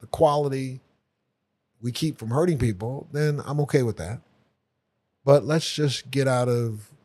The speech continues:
the realm that we've been in. Now it's time to really get busy and get started, 'cause I've been sitting here in a really beautiful, this is the craziest dispensary I think I've been in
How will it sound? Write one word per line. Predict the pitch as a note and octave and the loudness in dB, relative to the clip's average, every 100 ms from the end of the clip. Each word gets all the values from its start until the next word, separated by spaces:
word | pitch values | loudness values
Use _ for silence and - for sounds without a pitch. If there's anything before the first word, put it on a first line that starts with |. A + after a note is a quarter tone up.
| _ _ _ _ | _ _ _ _
the | B2 | -2
realm | A#2+ A#2 G#2+ | 2 2 0
that | G2+ | -4
we've | G2 D#2+ | -6 -6
been | E2 | -10
in. | C#2 _ _ _ _ _ _ G#2 | -12 _ _ _ _ _ _ -6
Now | G2+ | -4
it's | - | -2
time | - A#2+ F#2 | 0 0 0
to | |
really | G2 G#2+ G#2 | 0 0 0
get | F#2+ - | -4 0
busy | A#2+ A2 | 0 0
and | G2+ | -4
get | F#2 | -6
started, | - E3 C3+ G#2+ | -2 -2 -4 -8
'cause | F2 | -16
I've | E2 - | -18 -18
been | G#2+ | -12
sitting | G#2 C#3+ B2 | -6 -6 -6
here | B2 A2+ _ - - - - _ - | -8 -12 _ -20 -20 -20 -20 _ -4
in | C3+ | -2
a | A#2+ | 0
really | A#2+ C#3 A#2+ | -2 -2 -4
beautiful, | G#2+ C3 D3+ D3 C3+ B2+ A#2 - _ _ _ - | 0 6 6 6 -2 -6 -8 -18 _ _ _ -6
this | E3+ - | -2 -2
is | G#3+ | -4
the | - D3+ | -2 -2
craziest | - - D3 E3+ G3 G3 | -2 -2 -2 -2 -4 -6
dispensary | F3+ E3+ C#3+ A#2+ B2+ B2+ | -6 -6 -6 -8 -8 -8
I | B2 | -8
think | - A#2+ | -8 -8
I've | B2+ A2+ | -8 -6
been | A2 | -4
in | G2 G#2 B2 | -4 -4 -6